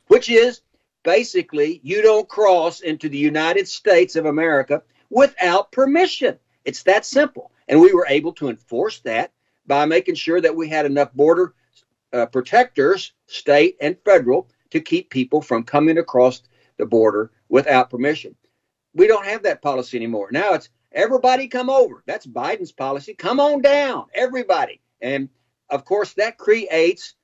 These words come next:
a magnet for everybody in the world, the good,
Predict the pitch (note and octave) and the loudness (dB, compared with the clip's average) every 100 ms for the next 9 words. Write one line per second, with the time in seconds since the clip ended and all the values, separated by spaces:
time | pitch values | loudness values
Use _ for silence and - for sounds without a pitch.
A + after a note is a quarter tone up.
0 | _ _ _ - C3+ B2+ D#3 A3+ F#3 F3 | _ _ _ -2 0 0 0 -2 -2 -4
1 | - B2 - B2 D#3+ D#3+ E3+ F#3+ F#3+ G#3+ | -4 -8 -6 -6 -4 -4 0 0 0 0
2 | A3 F3+ F#3 _ G2+ E2+ A2+ B2 D#3+ | 2 0 -2 _ -12 0 6 6 4